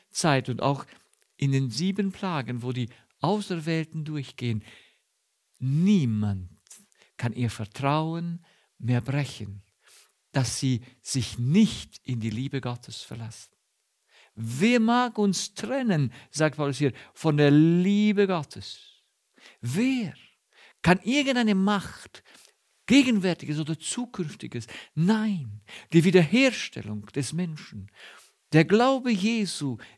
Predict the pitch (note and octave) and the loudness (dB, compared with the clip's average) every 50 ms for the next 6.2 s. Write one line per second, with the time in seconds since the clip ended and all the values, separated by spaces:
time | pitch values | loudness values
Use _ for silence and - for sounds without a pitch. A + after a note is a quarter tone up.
0 | _ _ - G#3+ A#3 G#3+ G#3 F3+ G3+ G#3 G#3 G#3 F3+ F#3+ G3 F3 F3 - - _ | _ _ 4 4 4 4 2 2 0 0 0 0 0 2 0 0 0 -4 -16 _
1 | _ _ _ _ _ _ _ _ _ _ _ _ _ _ - - E3 G#3 B3+ A3+ | _ _ _ _ _ _ _ _ _ _ _ _ _ _ -4 0 0 0 0 0
2 | - - C3+ B2+ A#2+ D3 D#3 D3+ C#3+ - - - _ _ - - G#3+ B3 - - | -2 0 0 0 2 4 4 2 2 0 -6 -20 _ _ 0 2 2 4 4 2
3 | - F#3 D#3 - F3 - - - - - A3 - - - - G3 F3 E3+ F3+ F#3+ | 0 -4 -2 -2 -2 -2 0 2 2 2 2 0 -2 -2 -4 -6 -6 -4 -2 0
4 | G3+ G#3+ G3+ G3+ G3 - - E3+ - - F3 D#3 E3+ D#3 - - G3 G3 F#3+ F#3+ | 0 2 2 2 2 0 -2 -4 -6 -6 -6 -4 -4 -6 -4 -4 -2 -2 0 0
5 | F#3 E3+ - D3 D3 E3+ F3 E3 C#3+ C#3 B2+ G#2+ G2+ - - - - - - _ | -2 -2 -4 -6 -6 -4 -4 -4 -2 -2 -2 -4 -4 -6 -10 -16 -20 -20 -20 _
6 | _ D3+ E3 | _ 2 2